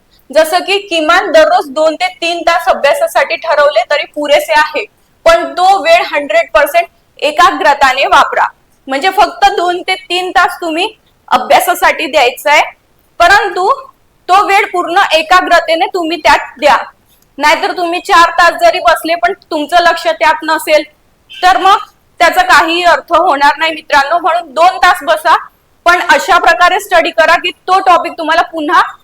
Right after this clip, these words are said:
बघावा लागणार नाही किंवा खूप जास्त स्टडी करायची सुद्धा गरज नाहीये. लिमिटेड टॉपिक्स घ्या, कमी कमी घ्या आणि ते तुम्ही, अ, पूर्ण प्रॉपर करा. अभ्यासासाठी वेळ ठरवताना असा प्लॅन करा,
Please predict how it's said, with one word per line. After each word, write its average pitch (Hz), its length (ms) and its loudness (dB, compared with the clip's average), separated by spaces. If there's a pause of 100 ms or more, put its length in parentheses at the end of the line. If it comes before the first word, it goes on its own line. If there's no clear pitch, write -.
(240)
बघावा 311 420 4
लागणार 294 440 0
नाही 330 200 -2 (300)
किंवा 339 200 2 (120)
खूप 349 240 -4
जास्त 339 380 0 (560)
स्टडी 302 300 0
करायची 339 420 0
सुद्धा 339 340 0
गरज 311 280 2
नाहीये. 311 340 -4 (600)
लिमिटेड 339 560 -2
टॉपिक्स 339 380 0
घ्या, 320 240 2 (460)
कमी 330 260 2
कमी 349 340 0
घ्या 330 280 0 (440)
आणि 294 280 0
ते 349 80 -4
तुम्ही, 339 320 -4 (1000)
अ, 285 300 2 (320)
पूर्ण 320 280 0
प्रॉपर 508 500 2
करा. 269 280 0 (100)
अभ्यासासाठी 330 800 0
वेळ 320 260 0
ठरवताना 294 880 0 (340)
असा 294 240 0
प्लॅन 294 360 0
करा, 277 300 0